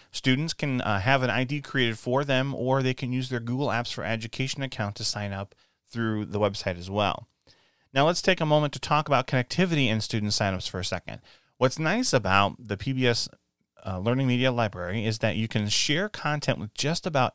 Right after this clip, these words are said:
any learning management system, or you can set up your students directly in the P B S Learning Media Library if you don't have access to a learning management system at your school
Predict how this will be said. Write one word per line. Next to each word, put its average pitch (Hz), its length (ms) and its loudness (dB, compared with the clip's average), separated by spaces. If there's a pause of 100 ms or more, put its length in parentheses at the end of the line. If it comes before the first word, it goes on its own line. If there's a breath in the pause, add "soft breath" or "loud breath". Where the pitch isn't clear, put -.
(160)
any 143 280 0
learning 139 280 0
management 120 400 0
system, 120 460 -4 (160)
or 143 400 4 (320 loud breath)
you 143 220 0
can 185 160 -2
set 151 240 4
up 135 180 4
your 123 80 0
students 120 320 -2
directly 117 540 -2
in 254 240 0
the 240 80 2
P - 220 -6
B 104 180 -6
S 92 200 -6
Learning 101 260 -2
Media 95 260 0
Library 90 480 -4 (300 loud breath)
if 117 140 -2
you 123 80 -6
don't 123 160 2
have 113 240 0
access 127 380 2
to - 140 -4
a 95 40 -2
learning 95 200 -2
management 90 320 -4
system 92 280 -4
at 80 60 -6
your 80 100 -8
school 101 460 -4